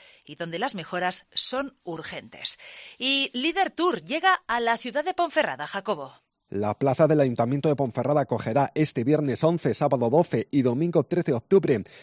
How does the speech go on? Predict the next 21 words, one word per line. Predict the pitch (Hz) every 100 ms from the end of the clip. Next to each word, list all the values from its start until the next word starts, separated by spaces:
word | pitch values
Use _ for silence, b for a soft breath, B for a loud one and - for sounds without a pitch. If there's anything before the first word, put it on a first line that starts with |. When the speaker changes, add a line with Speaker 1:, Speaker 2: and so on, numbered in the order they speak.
| B
Speaker 2:
las | 123 123 -
distintas | 104 101 - 185 139 98
actividades | 131 - 104 90 127 120 -
programadas | 175 160 107 117 -
con | - 185
motivo | 117 139 127 139 B B
de | 110 156
este | - 180
proyecto | - 160 175 - 92 -
Líder | 127 180 190 -
Tour. | 190 139 b b
El | 92
objetivo | 82 80 - 107
de | 76
las | 69
jornadas | - 131 170 180 175 190
es | 175
mostrar | 127 110 - 175 175 B B
los | 117 101
resultados | - 95 143 117 175
obtenidos | 170 104 107 120 123